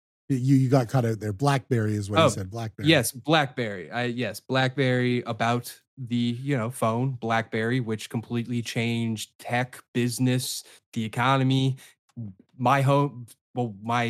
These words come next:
Speaker 2: I guess, adopted hometown now of Waterloo, where I live. This is what this city's economy was built on. So it was interesting to see, firstly,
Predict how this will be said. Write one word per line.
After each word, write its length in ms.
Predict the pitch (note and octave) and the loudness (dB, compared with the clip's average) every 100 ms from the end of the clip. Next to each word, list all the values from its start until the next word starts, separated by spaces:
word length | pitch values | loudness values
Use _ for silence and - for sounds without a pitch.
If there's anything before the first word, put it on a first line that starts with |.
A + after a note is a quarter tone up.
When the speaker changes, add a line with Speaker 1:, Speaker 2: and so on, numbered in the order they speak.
| A2 | -2
Speaker 2:
I 80 | A2+ | -2
guess, 220 | A#2+ A#2 | -2 -2
adopted 680 | - A#2 G#2+ G#2+ C3 C3 A#2+ | -4 -8 -2 0 0 0 -4
hometown 600 | A2+ B2 B2+ B2 C3+ C3+ | -2 -2 -2 -2 -2 -2
now 300 | C3+ C3 C#3 | 0 0 0
of 180 | A2+ G2+ | -2 -4
Waterloo, 640 | A2 B2+ B2+ A#2 A#2+ C3+ | 0 0 0 0 0 0
where 220 | C3 A2+ A2+ | 0 0 0
I 100 | A2 | -2
live. 460 | A2+ B2+ C#3 C#3+ - - - | -2 0 -2 -4 -18 -20 -4
This 240 | A#2+ - | -2 -2
is 140 | C3 G#2+ | -4 -2
what 260 | B2+ - | -2 0
this 160 | C3 B2 | -4 -2
city's 360 | - C3 B2+ | -2 0 0
economy 560 | A#2+ - A#2+ B2+ C3 B2+ | -2 -2 0 2 2 2
was 180 | A2+ G2+ | 0 -4
built 380 | - A#2 C3+ D3 | -2 0 2 2
on. 360 | D3 D3+ D#3 - - _ | 0 0 -2 -8 -20 _
So 180 | - D3 | -2 2
it 120 | D3 | 4
was 180 | D3 C3 | 2 0
interesting 920 | D3+ D3+ - D3 C3+ - C#3+ C3+ B2+ | 0 -2 0 0 0 -2 -2 0 -2
to 120 | - A#2 | -4 -8
see, 440 | - C3+ B2+ A#2+ | -6 -2 -2 -4
firstly, 640 | - C#3 C3 - A#2 A2+ | -4 -4 -2 -4 -4 -6